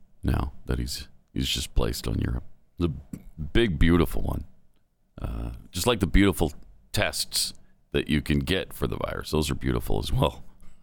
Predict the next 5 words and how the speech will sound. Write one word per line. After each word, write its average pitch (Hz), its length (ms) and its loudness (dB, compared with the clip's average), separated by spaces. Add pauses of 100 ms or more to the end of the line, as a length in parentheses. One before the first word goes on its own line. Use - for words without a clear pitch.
(500)
<laughs> - 100 -2 (1700)
Uh, 85 480 4
so, 82 340 0
wow, 82 340 0
that's, - 440 -2